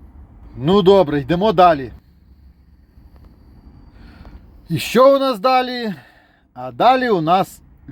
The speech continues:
льох. Для зберігання усіляких продуктів, вина, пива, варення і так далі. Це у нас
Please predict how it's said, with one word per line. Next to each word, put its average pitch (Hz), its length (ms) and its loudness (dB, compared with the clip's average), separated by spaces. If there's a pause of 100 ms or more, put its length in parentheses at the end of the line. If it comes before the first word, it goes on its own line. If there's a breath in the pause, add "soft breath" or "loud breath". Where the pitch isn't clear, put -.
(120)
льох. 147 380 -2 (1400 soft breath)
Для 160 180 2
зберігання 170 580 0
усіляких 160 560 -8
продуктів, 185 960 -6 (380 soft breath)
вина, 160 540 2 (120)
пива, 196 640 0
варення 175 560 -4
і 175 160 -12
так 151 240 -8
далі. 123 420 -4 (400)
Це 247 300 4
у 240 120 2
нас 220 480 -2